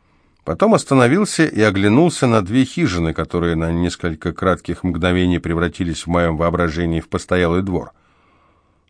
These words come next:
С другой стороны, а почему бы и не здесь? Почему бы не построить постоялый двор, как я и хотел, но только для себя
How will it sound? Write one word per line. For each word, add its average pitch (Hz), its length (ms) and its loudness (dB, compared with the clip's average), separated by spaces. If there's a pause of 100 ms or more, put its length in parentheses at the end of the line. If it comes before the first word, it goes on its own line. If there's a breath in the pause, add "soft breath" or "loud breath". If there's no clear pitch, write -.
С 78 80 -12
другой 101 320 0
стороны, 127 380 2
а 127 80 4
почему 123 420 -2
бы 123 160 -2
и 120 100 0
не 131 140 2
здесь? 92 560 -8 (720)
Почему 92 580 0
бы 151 380 2
не 107 340 2
построить 98 880 0
постоялый 87 720 0
двор, 87 420 0
как 92 320 -2
я 82 120 -6
и 71 100 -8
хотел, 147 480 -2
но 95 140 2
только 110 400 -2
для 87 180 -4
себя 95 560 0